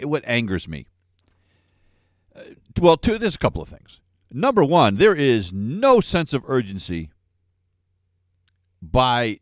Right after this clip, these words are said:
either side. Now, maybe there is when, on the M L B P-, Players Association.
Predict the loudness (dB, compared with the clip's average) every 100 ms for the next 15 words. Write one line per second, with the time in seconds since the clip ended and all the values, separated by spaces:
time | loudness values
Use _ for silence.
0 | -18 -20 _ -4 0 2 0 -4 -8 -12
1 | -14 -20 _ _ _ _ _ -2 0 2
2 | 2 2 2 0 -2 -8 -12 -8 -4 -2
3 | -2 -2 -4 -6 -6 -4 -4 -4 -6 -8
4 | -8 -14 -16 -20